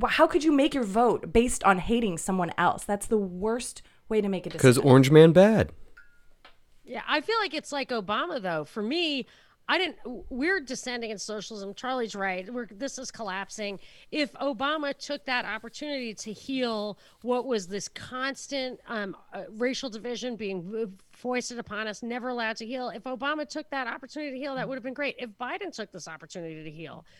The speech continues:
Speaker 3: that would be great. I, I don't need Biden not to be president at all. I don't like Trump at all. I think he's complete fraud. And he signed off on four trillion dollars of de-, deficits. I mean, this is crazy. He did more harm than Hillary could have gotten away with.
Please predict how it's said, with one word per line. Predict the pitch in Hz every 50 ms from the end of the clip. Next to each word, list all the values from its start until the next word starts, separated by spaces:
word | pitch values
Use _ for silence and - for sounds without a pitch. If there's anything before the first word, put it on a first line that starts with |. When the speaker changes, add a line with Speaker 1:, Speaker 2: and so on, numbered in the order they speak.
| - - - - 170
Speaker 3:
that | 190 214 196 185 190
would | 208 175
be | 156 180 165
great. | 151 175 160 147 123 - - _ _ _ _ -
I, | 196 214 240 - -
I | 247 294
don't | 339 339 - -
need | 254 233 240 269 277 233 185 165
Biden | - 214 208 233 254 214 185
not | 185 185 190 190 -
to | 185
be | 175 160
president | - - - 240 247 226 202 170 151 - -
at | - 220 - -
all. | 214 220 226 202 - -
I | 208 262
don't | 285 269 - -
like | 196 233 269 -
Trump | - - 180 147 127 - _ _ -
at | 208 202 -
all. | - - 240 202 135 -
I | 170 185
think | - 233 196 -
he's | 226 202 - - -
complete | - - 233 208 - - - - 262 262 254 226 -
fraud. | - - - 247 247 247 208 156 -
And | - 208 196
he | 151 - 262 277 285
signed | - - - 277 277 254 240 240
off | - 226 247 240 -
on | - 214 214
four | - - 233 240
trillion | - - 240 220 226 240
dollars | 233 214 202 214 196 - -
of | - 208 196 170
de-, | 254 262 285 - _ _ -
deficits. | 294 311 - 381 - - 180 - 180
I | 214
mean, | 226 233 220 196
this | 185 247 262 - 196
is | 202 226 -
crazy. | - - 247 247 285 247 - 170 - - - _ _
He | _ 294 311
did | 226 294 294 214
more | 220 247 247 247 262 233
harm | 190 214 233 226 226
than | 233 220
Hillary | 185 196 247 240 226 233 -
could | - - 240 233
have | 214 220 190
gotten | 214 196 180 180 196
away | 185 185 196 226
with. | 214 175 127